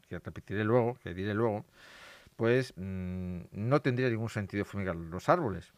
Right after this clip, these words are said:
¿Por qué? Porque el origen de las plagas de, de, de Galeruca está en el interior de las casas. Ellos tienen que intentar eliminarlos, mm, ya sea, pues, barriéndolos, tirándolos a la basura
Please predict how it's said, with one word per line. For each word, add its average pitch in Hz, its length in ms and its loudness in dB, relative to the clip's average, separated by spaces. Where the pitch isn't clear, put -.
¿Por 107 160 -2
qué? 147 240 2
Porque 95 420 -2
el 104 160 0
origen 135 520 2
de 90 220 -6
las 78 160 -10
plagas 113 520 0
de, 82 520 -10
de, 80 380 -10
de 92 160 -4
Galeruca 98 520 2
está - 240 -2
en 123 80 -2
el 113 80 -2
interior 98 340 -2
de 101 80 -4
las 90 160 -6
casas. 95 320 -4
Ellos 107 300 -4
tienen 120 480 0
que 120 300 0
intentar 113 760 0
eliminarlos, 110 1040 2
mm, 85 840 -6
ya 104 220 -2
sea, 110 680 4
pues, 95 220 -4
barriéndolos, 107 540 2
tirándolos 110 440 0
a 113 40 2
la 104 80 6
basura 123 520 0